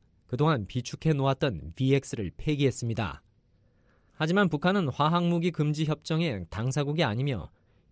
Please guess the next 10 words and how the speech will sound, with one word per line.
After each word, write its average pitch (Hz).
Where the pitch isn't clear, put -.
여전히 143
비엑스를 139
대량으로 123
비축해 139
놓은 143
것으로 104
알려졌습니다. 107
비오에이 175
뉴스 185
김정우입니다. 135